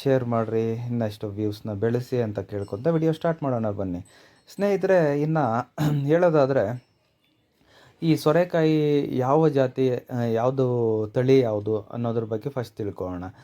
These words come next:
So, ಈ ಸೋರೆಕಾಯಿ ತಳಿ ಬಂದು actually ಯಾವುದಪ್ಪ ಅಂತ ಹೇಳಿದ್ರೆ ಈಸ್ಟ್ ವೆಸ್ಟ್ ಕಂಪ್ನಿಯವ್ರದ್ದು ಸ್ವೀಕಾರ ಎಫ್ ಒನ್ ಅನ್ನೋ ವೆರೈಟಿ ಸ್ನೇಹಿತರೆ.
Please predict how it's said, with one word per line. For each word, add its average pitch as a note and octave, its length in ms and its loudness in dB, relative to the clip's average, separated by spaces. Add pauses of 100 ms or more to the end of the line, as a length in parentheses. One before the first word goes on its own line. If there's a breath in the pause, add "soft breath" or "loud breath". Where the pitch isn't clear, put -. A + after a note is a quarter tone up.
(240 loud breath)
So, G#3 100 -2
ಈ F3+ 160 0
ಸೋರೆಕಾಯಿ F3+ 460 2
ತಳಿ D#3+ 280 2
ಬಂದು C#3+ 600 2
actually C3 460 0
ಯಾವುದಪ್ಪ A2+ 420 0
ಅಂತ A2 180 -4
ಹೇಳಿದ್ರೆ A2+ 500 -2 (400 soft breath)
ಈಸ್ಟ್ E3 320 -2
ವೆಸ್ಟ್ C#3+ 200 -4
ಕಂಪ್ನಿಯವ್ರದ್ದು A#2 640 -2
ಸ್ವೀಕಾರ E3+ 500 -2 (260)
ಎಫ್ A#2 260 -2
ಒನ್ B2 180 -2
ಅನ್ನೋ A2+ 220 -2
ವೆರೈಟಿ G#2 360 -2
ಸ್ನೇಹಿತರೆ. - 800 -14